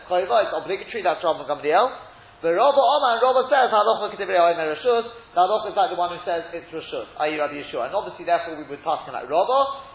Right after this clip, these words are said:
Uh, the Girsa on the, on, in the, in the, uh, margin, you can see that the Gideon is that, uh, the Hilchas of Kedivya Omer Chayva, the, the Gemara says out, sort of out, uh, point blank, the Halacha is like the one who says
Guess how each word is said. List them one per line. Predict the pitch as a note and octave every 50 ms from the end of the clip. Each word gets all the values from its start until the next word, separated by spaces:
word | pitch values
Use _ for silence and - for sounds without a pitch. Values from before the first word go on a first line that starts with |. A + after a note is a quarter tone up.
| - - - -
Uh, | D#3 D#3+ D#3+ D#3+ -
the | -
Girsa | A#3 A#3+ A#3 A3+ A#3 A3 F#3+ F#3 - E3+
on | E3+ E3 D#3
the, | D3+ D#3 D#3 C3 -
on, | D#3 D#3 D#3+ - D#3
in | D3+ D3 C#3+
the, | D3 D3 C#3+ C#3+ C3 A#2+ - - - - - - - - - - - - - - - - - - - - - - D3
in | D#3 D3+ D3
the, | D3+ D3 D3
uh, | C#3+ C#3 C3+ C3+ C3+ C3 C3 -
margin, | A#3 B3+ A#3+ - - F#3 F3 D#3
you | -
can | - - -
see | F#3 E3+
that | E3 D#3+ - -
the | -
Gideon | B3+ B3 G#3 G3 F#3 F3+ F#3
is | F#3 F#3 F3 - - - - - - - - -
that, | D#3+ D#3+ D#3+ -
uh, | G3 E3+ D3+
the | D#3
Hilchas | C#3+ F3 C4+ D4 C4+ - A#3+ A3 - -
of | G#3+ - -
Kedivya | F3+ G3 F3 F#3 F3+
Omer | F3 G3+ G#3 G#3+ G3+ -
Chayva, | - F#3+ - G3 - G#3 G3+ G#3 G#3+ G#3+ - - - - - - - D#3
the, | D#3 D3
the | D3+
Gemara | C#3+ F3+ A3 A#3 A3 - A3
says | F#3 - -
out, | G3+ A3 G#3 - - - - - -
sort | - G3 F3+ F3+
of | G3+
out, | G#3 G3+ - - - - F3
uh, | E3 D#3+ D#3 D#3 D3+ - - - -
point | A3+ G#3 -
blank, | - A3+ A#3+ A#3 G3 E3+ -
the | F#3
Halacha | F3 F3+ G#3+ B3 - A#3 A3
is | F#3+
like | G#3+ F#3+ F3 F#3+
the | F#3
one | F#3 E3+ D#3+
who |
says | - F#3 D#3+